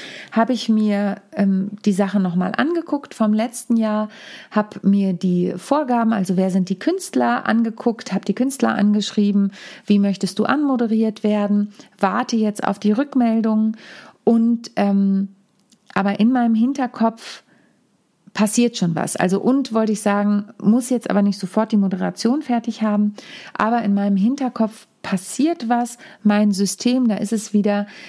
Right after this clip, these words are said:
weiß ich, funktioniert so, dass das jetzt arbeitet und wenn ich mich wieder dran setze, kommt eben der nächste Punkt. Und deshalb noch ein Tipp zum Abschluss. Plane dir nicht nur konkret Zeitslots ein, sondern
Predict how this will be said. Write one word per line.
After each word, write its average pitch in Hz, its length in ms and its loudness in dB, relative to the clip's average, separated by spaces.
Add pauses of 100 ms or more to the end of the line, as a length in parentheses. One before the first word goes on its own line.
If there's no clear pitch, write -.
(200)
weiß 220 400 0
ich, - 280 -2
funktioniert 214 560 0
so, 240 160 0
dass 214 360 -4 (240)
das 214 320 -2
jetzt 208 260 -2
arbeitet 226 720 0
und 202 240 2
wenn 202 120 2
ich 220 140 -2
mich 208 160 -2
wieder 208 180 2
dran 202 260 0
setze, 196 300 -2
kommt 208 300 0
eben 208 160 2
der 202 140 2
nächste 202 320 0
Punkt. - 400 -8 (480)
Und 208 160 4
deshalb 262 380 0
noch 208 200 2
ein 233 220 0
Tipp 247 240 -2
zum 202 160 2
Abschluss. 254 760 0 (920)
Plane 247 360 2
dir 240 140 2
nicht 233 220 0
nur 220 200 2
konkret 214 560 0
Zeitslots 208 760 -2
ein, 254 480 0 (200)
sondern 214 460 0